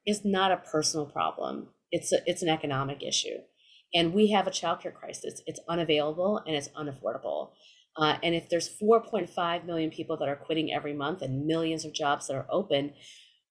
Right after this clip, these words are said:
the only way that parents, in particular mothers, can come back to work is if they have childcare. And right now, it costs more for companies to pay for turnover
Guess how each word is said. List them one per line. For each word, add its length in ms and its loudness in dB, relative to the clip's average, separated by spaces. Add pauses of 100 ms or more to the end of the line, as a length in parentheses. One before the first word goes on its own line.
(100)
the 180 -2
only 380 6
way 380 4
that 320 2 (240)
parents, 400 2
in 60 -6
particular 420 -4
mothers, 340 2
can 160 -8
come 180 -4
back 260 -6
to 80 -8
work 440 4 (360)
is 140 0
if 160 0
they 140 0
have 120 -2
childcare. 480 -12 (440)
And 320 4
right 260 6
now, 400 2
it 140 -4
costs 340 -8
more 320 4
for 120 -6
companies 600 -4
to 60 -6
pay 260 -6
for 140 -12
turnover 840 2